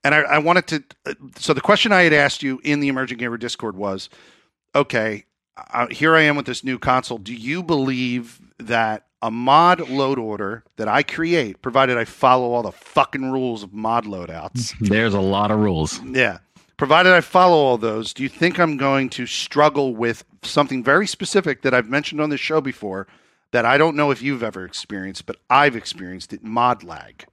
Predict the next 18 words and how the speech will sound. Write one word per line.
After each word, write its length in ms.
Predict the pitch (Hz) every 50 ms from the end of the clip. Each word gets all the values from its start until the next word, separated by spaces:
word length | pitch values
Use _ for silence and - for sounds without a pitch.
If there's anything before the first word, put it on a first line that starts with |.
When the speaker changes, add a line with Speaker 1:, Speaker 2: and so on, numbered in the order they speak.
| _ _ _ _ _ _ _ _ _ _ _ _ _ _ _ _ _
Speaker 1:
where 480 | - 113 123 123 120 117 117 117 110 - _ _ _ _ _ _ _ _ _ _ -
eventually 720 | 117 104 113 143 156 180 180 - - 180 170 175 170 165
down 320 | 139 143 139 147 156 160
the 100 | 160 160
road, 640 | 156 156 151 139 127 117 113 113 113 120 131 143 - _ _ _ _ _ _ _ _ _ _ _ _ _ _ _ _ _ _ _
thousands 680 | - - - 147 151 143 165 185 151 147 170 175 156 151
of 120 | 156 139
hours 400 | 156 147 151 156 151 143 127 123
into 240 | 143 139 127 127 123
a 40 | 113
save, 680 | - - - 147 131 117 101 92 101 123 135 - _ 101
when 140 | 113 123
you've 260 | 123 120 120 113 107 113
really 320 | 123 139 147 160 165 170
packed 380 | - - 147 147 139 - _ -
it 100 | 143 139
in, 420 | 135 117 101 92 98 117 131 135 _ _ _ _ _ _ _ _ _ _ _ _ _ 120
your 380 | 113 113 131 135 131 131 127 117